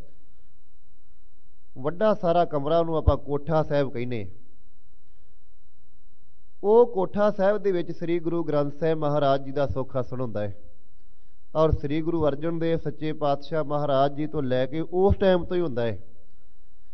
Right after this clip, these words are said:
ਜਦੋਂ ਅਕਾਲ ਤਖਤ ਸਾਹਿਬ ਅਜੇ ਨਹੀਂ ਸੀ ਨਾ ਬਣਿਆ,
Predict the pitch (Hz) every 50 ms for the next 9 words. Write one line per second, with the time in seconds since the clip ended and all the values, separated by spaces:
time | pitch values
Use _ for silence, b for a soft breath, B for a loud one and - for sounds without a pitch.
0 | - - - - 120 139 139 139 151 156 147 - 135 135 131 135 139 135 135 156
1 | 143 139 147 - - 147 156 160 156 143 143 143 131 117 123 151 175 165 - 175
2 | 180 196 202 190 175 156 147 143 139 131 127